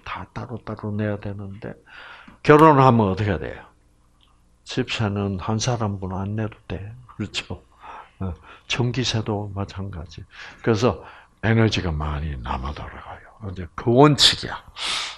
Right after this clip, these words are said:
그래서 헬리움과 헬-, 어, 수소와 수소가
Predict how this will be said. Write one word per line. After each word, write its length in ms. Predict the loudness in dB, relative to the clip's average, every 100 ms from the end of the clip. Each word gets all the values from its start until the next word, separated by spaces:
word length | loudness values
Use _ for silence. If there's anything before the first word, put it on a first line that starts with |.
| -12
그래서 320 | -4 0 2
헬리움과 640 | 2 2 2 2 2 2 2
헬-, 400 | 2 2 0 0
어, 160 | 0
수소와 500 | -2 -6 -2 2 2
수소가 460 | 0 -6 -6 -4